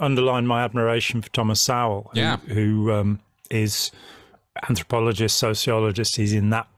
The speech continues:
Speaker 1: that neck of the woods. It's worth pointing out, given the present conversation, that he's a black man.
Speaker 2: Mm-hmm.
Speaker 1: And, um, in the school of, um, William Du Bois, another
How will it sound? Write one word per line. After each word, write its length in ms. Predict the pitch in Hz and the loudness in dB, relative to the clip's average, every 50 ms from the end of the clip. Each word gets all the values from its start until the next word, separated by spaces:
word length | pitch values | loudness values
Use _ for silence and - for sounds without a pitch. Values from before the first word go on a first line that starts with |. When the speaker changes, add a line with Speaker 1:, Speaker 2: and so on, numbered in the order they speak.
| _ _ _ - | _ _ _ -6
Speaker 1:
that 180 | 117 113 - | -6 -6 -4
neck 220 | - 110 104 - - | -4 -4 -4 -4 -4
of 60 | 110 | -2
the 80 | 113 113 | 0 0
woods. 360 | 127 117 107 104 - - - - - - - - - - - - | 2 0 0 -2 -4 -6 -8 -8 -14 -20 -20 -20 -20 -16 -4 -2
It's 240 | 139 131 - - - | -2 -2 0 0 2
worth 260 | 147 147 135 - - | 2 2 2 -2 -2
pointing 460 | - 135 127 117 110 110 113 104 113 127 | 0 0 2 2 0 0 0 0 0 0
out, 460 | 127 117 117 117 135 - - - - - _ - _ _ _ - - - - - _ _ 123 | 0 0 0 -2 -2 -4 -8 -10 -10 -16 _ -20 _ _ _ -20 -20 -20 -20 -20 _ _ -2
given 320 | 117 131 123 113 113 107 107 | 0 0 0 2 0 0 0
the 60 | 104 | -2
present 360 | - - 127 117 101 131 - | -2 -2 -2 -2 -2 -6 -6
conversation, 800 | - 123 113 104 110 101 - 117 113 113 110 - - 143 127 131 | -4 -2 -2 0 0 0 0 0 0 0 -2 0 0 0 0 0
that 180 | 135 135 - | -2 -4 -4
he's 300 | - 120 127 139 135 127 - _ _ _ _ _ _ _ _ _ _ - 165 | 0 0 0 0 0 -4 -8 _ _ _ _ _ _ _ _ _ _ -4 -4
a 40 | |
black 380 | - - 170 190 185 - - - | -2 0 0 -2 -2 -4 -6 -4
man. 260 | 156 139 107 95 90 - - _ _ _ _ - | -2 -2 -2 -4 -6 -10 -16 _ _ _ _ -18
Speaker 2:
Mm-hmm. 240 | 98 95 160 185 214 - _ _ _ _ _ _ - _ _ _ _ _ - | -16 -12 -10 -10 -10 -12 _ _ _ _ _ _ -20 _ _ _ _ _ -4
Speaker 1:
And, 440 | 117 113 110 117 117 110 107 - 131 | -2 0 0 0 0 0 0 -2 0
um, 420 | 120 113 113 113 117 113 110 - - 175 | 0 2 2 0 0 -2 -2 -6 -4 -2
in 220 | 127 120 120 117 | 0 2 2 2
the 200 | 120 120 113 107 - _ _ _ _ _ _ _ _ _ _ _ _ _ _ _ _ _ _ - | 2 0 0 -4 -8 _ _ _ _ _ _ _ _ _ _ _ _ _ _ _ _ _ _ -10
school 360 | - - 147 131 120 120 113 | -4 0 2 2 4 2 2
of, 280 | 113 110 107 - - - | 2 0 -2 -2 -2 -2
um, 260 | 113 107 110 117 117 | 0 0 0 0 0
William 320 | - 120 120 117 113 113 | 0 2 2 2 2 0
Du 100 | 98 110 | 0 -2
Bois, 640 | 95 - 156 156 151 135 113 107 101 107 - - - - _ _ _ _ _ _ _ _ | -2 0 0 0 2 0 0 -2 -4 -6 -8 -8 -8 -10 _ _ _ _ _ _ _ _
another 440 | - 117 117 131 135 120 127 113 110 | -2 0 2 2 2 2 0 -2 -2